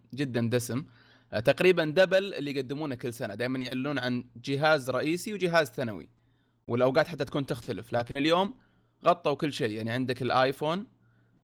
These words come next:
آه، وعندك الآيباد، وعندك ال-،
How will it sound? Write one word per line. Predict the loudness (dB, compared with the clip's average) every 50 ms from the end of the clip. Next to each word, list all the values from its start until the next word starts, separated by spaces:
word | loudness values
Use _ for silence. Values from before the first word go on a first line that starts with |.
| _ _
آه، | -8 -6 -4 -4 -4 -4
وعندك | -4 -2 0 2 2 2 0 0
الآيباد، | 0 2 4 4 4 2 2 0 0 2 0 -2
وعندك | -6 -6 -6 -6 -8 -10 -10
ال-، | -12 -10 -8 -8 -8 -8 -8 -10 -14 -20 -20